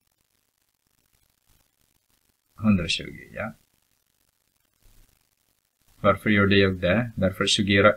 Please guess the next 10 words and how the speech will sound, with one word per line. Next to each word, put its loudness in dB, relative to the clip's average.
tjugofyra 2
gånger -4
tio 2
är -6
tvåhundrafyrtio. -6
Och -6
sen -4
hälften -2
av -2
det -4